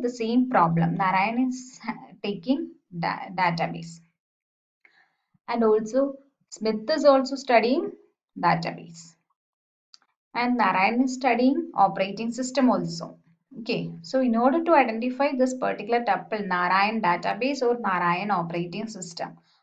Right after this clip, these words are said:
or Smith database or Narayan database. Okay, so here also student and course togetherly identifies a particular tuple. So that is the,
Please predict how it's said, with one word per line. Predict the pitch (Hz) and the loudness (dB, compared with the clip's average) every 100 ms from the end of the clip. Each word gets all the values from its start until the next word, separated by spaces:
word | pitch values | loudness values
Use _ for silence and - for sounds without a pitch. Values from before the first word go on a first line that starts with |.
| _ - | _ -2
or | 185 226 254 | 4 4 4
Smith | - - 214 254 - - | -4 -8 -2 0 -2 -2
database | 202 202 196 214 247 262 | 2 2 0 -4 -4 -2
or | 220 254 262 | 0 0 2
Narayan | 240 202 202 233 247 233 | 2 4 6 4 2 0
database. | - - - - - - - _ _ _ - - | 0 -2 -6 -12 -16 -20 -20 _ _ _ -18 -14
Okay, | 220 190 - _ _ _ _ _ | -10 -10 -10 _ _ _ _ _
so | - - 269 269 - - _ _ _ _ _ _ _ _ | -20 -4 0 0 -4 -14 _ _ _ _ _ _ _ _
here | - 339 339 | 0 6 8
also | 240 208 220 262 294 | 6 2 0 -2 -2
student | - - 240 240 262 285 | -8 -4 0 4 4 4
and | 247 247 - | 4 0 0
course | 240 247 277 - - _ - | 4 4 2 -2 -12 _ -12
togetherly | 220 202 208 202 220 226 240 262 320 | -10 -6 -2 2 4 4 4 2 2
identifies | - 196 185 185 208 226 220 226 | 2 2 0 -4 -8 -6 -6 -6
a | 240 | -6
particular | 240 190 175 170 254 - | -2 -4 -4 -6 -6 -4
tuple. | 185 165 - - - | -8 -8 -12 -20 -16
So | - 262 | -10 -4
that | 214 190 | -4 -4
is | 202 - | -12 -8
the, | 269 | -8